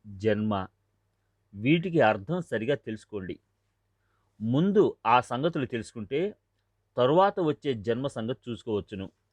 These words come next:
అన్నారు భగవాన్. ఆ వచ్చిన ఆయన, "భగవాన్,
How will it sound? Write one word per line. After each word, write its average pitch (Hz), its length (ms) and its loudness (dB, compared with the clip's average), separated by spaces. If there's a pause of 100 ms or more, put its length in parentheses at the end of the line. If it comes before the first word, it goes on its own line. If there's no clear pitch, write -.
(180)
అన్నారు 104 600 0
భగవాన్. 98 460 0 (1300)
ఆ 110 160 8
వచ్చిన 117 380 -2
ఆయన, 110 540 0 (240)
"భగవాన్, 110 600 0